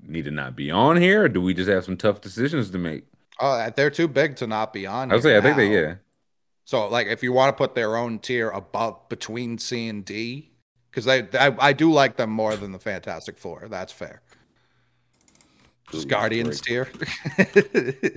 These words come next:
Speaker 2: <laughs> Yeah, I am Groot. Yeah.
Speaker 1: I am Groot tier. And put
Speaker 2: Groot,
Speaker 1: all of them in the I
Speaker 2: Rocket.
Speaker 1: am Groot tier.
Speaker 2: Yeah.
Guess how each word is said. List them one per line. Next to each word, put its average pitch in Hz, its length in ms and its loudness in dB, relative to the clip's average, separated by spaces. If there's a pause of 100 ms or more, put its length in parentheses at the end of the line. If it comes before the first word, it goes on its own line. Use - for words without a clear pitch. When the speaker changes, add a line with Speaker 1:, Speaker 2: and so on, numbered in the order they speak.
(120)
Speaker 2:
<laughs> - 100 -14 (800)
Yeah, 127 200 4
I 120 120 2
am 117 140 -4
Groot. 95 340 -8
Yeah. 107 300 -10 (920)
Speaker 1:
I 87 80 -2
am 92 180 0
Groot 95 260 -2
tier. 101 360 0 (1120)
And 85 100 -2
put 101 80 6
Speaker 2:
Groot, 82 100 6
Speaker 1:
all 95 200 8
of 101 100 4
them 101 140 4
in 101 100 4
the 101 60 4
I 101 140 4
Speaker 2:
Rocket. - 20 4
Speaker 1:
am 104 120 0
Groot 107 220 2
tier. 113 240 0 (720)
Speaker 2:
Yeah. 110 380 -2